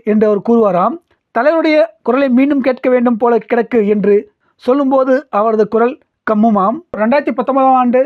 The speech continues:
அக்டோபர் மாதம் இவர் இயற்கை எழுதுகிறார். இவ்வாறான ஏராளமான தமிழக மக்கள் போராட்டத்திற்கு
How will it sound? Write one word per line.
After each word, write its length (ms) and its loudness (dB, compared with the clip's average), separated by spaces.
அக்டோபர் 360 -2
மாதம் 300 0
இவர் 200 0
இயற்கை 300 0
எழுதுகிறார். 480 0
இவ்வாறான 440 0
ஏராளமான 440 0
தமிழக 360 0
மக்கள் 400 -4
போராட்டத்திற்கு 560 -2